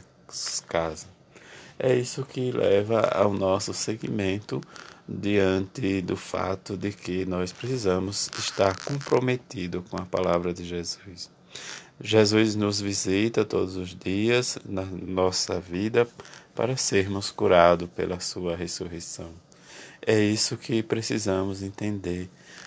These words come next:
a partir em que entramos também no nosso silêncio, mas que este silêncio seja para o encontro, a escuta desde a palavra de Jesus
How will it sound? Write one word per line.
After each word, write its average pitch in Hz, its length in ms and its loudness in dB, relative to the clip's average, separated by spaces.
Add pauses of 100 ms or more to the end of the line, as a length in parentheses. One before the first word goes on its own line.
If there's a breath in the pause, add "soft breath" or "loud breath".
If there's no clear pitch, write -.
(160 loud breath)
a - 120 -4
partir 98 680 2
em 98 40 -4
que 98 240 0
entramos 95 680 0
também 95 480 -2
no 104 120 -2
nosso 90 380 -2
silêncio, 98 800 -4 (420 loud breath)
mas 98 560 2
que - 100 -4
este 98 460 4
silêncio 104 560 -2
seja 117 500 -2
para 92 460 0
o 98 140 -4
encontro, 92 680 -2
a 92 80 -2
escuta 90 720 -6 (480 loud breath)
desde 92 460 -2
a 87 180 2
palavra 90 640 2
de 90 120 -6
Jesus 85 680 -8